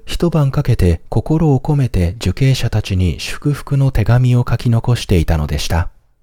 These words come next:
まずは彼女たちが共通の苦しみの中で私を助けてくれたこと、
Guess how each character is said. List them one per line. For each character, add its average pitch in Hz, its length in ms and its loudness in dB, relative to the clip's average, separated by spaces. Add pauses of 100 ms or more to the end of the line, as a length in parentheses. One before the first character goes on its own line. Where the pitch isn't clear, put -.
(140)
ま 127 140 4
ず 110 100 -2
は 104 200 4
彼 143 220 2
女 123 140 0
た 113 140 0
ち - 120 -4
が 95 280 2
共 135 220 2
通 147 260 -2
の 143 120 2
苦 131 240 0
し - 160 -4
み 147 120 2
の 147 100 2
中 147 260 2
で 92 140 4
私 82 420 2
を 117 160 2
助 - 300 -2
け - 20 2
て 113 120 0
く - 100 -2
れ 90 100 2
た 87 140 0
こ 87 140 -2
と、 90 240 -2